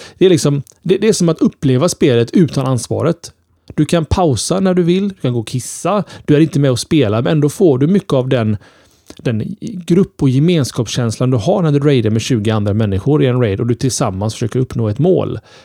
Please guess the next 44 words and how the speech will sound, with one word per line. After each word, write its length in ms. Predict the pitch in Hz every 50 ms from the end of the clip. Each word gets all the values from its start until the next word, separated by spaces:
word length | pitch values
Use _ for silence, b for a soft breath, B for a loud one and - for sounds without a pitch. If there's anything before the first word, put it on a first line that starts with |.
| b b
Eh, 300 | - - 110 107 101 107
i-, 440 | 110 - - - - - - - - - - - -
nej, 120 | - 160 175
jag, 140 | 151 160 175
jag 220 | 175 180 196 190 - - - 123
ville 220 | - 175 190 190 185
bara 160 | 185 170 151
få 120 | - 147
med 140 | 151 151 165 165
detta 220 | - - 117 101
som, 200 | - - 127 127
som 120 | 123 131 135
egen 260 | 139 127 113 113 113
liten 280 | 117 110 123 113 117 120
rant 340 | 120 120 117 113 107 -
eller 140 | 117 110 110
en 100 | 110 110
liten, 320 | 107 104 - 107 107 101 B B B B B B -
egen 180 | 131 110 113
liten 200 | 113 107 - 120 -
krönika 600 | - 139 131 127 120 107 104 113 123 - - 113
<laughs> 160 | - - -
här 200 | 147 117 - - -
över 160 | 135 123 117
min 180 | 117 117 110
vecka. 320 | 113 123 117 - 120 107 101 B B B B 135 B
Men 200 | - 135 135 139
i-, 420 | 135 127 127 - 143 143 143 156 143
jag 80 | -
har 140 | - 156 202
ju 60 | 202
skapat 200 | - - 175 151
mig 80 | 147 147
ett 60 | 147
Twitch-konto 540 | - 156 - - - 120 107 - - 143 139 B B B B _
och 180 | - 117 110
jag 160 | 113 107 107
kommer 180 | - 156 170 190
nog 100 | 180 156
streama 280 | - - 156 139 131 127
mycket 240 | 131 - - 143
Twitch, 300 | 151 156 - - - - - - -
eh, 140 | 156 156 139
framöver, 440 | - 131 131 123 120 - - -